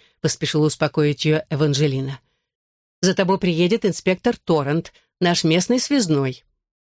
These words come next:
Это широкоплечая, внушительная женщина, ты сразу её узнаешь. Лендровер будет полицейский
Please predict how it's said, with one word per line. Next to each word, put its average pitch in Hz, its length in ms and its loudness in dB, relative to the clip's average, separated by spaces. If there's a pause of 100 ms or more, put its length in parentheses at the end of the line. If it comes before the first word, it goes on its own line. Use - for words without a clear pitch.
(120)
Это 302 220 0
широкоплечая, 233 960 0
внушительная 165 680 2
женщина, 208 560 0 (320)
ты 302 100 0
сразу 151 320 2
её 143 200 2
узнаешь. 135 520 -4 (500)
Лендровер 170 600 2
будет 190 280 0
полицейский 175 840 0